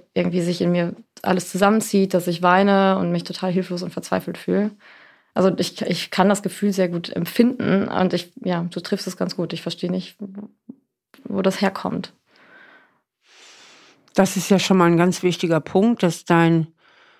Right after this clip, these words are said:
Speaker 2: Gefühl so ein bisschen losgelöst ist, ja? Als wenn es eigentlich gar nichts mit dir und deinem Leben zu tun hätte.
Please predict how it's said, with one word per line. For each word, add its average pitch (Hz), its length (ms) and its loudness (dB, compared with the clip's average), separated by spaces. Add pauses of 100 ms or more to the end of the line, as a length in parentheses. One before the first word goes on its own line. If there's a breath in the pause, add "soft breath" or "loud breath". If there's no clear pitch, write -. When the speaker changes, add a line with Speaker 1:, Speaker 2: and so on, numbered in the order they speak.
(420 soft breath)
Speaker 2:
Gefühl 226 720 0 (260)
so 185 140 2
ein 180 80 4
bisschen 190 340 2
losgelöst 165 920 0
ist, - 240 -4
ja? 214 240 4
Als 175 240 2
wenn 175 100 4
es 170 140 0
eigentlich 175 340 2
gar 165 160 6
nichts 160 280 0
mit 165 140 2
dir 170 140 4
und 160 140 2
deinem 156 200 4
Leben 156 260 2
zu - 140 -8
tun 160 320 0
hätte. 143 340 -2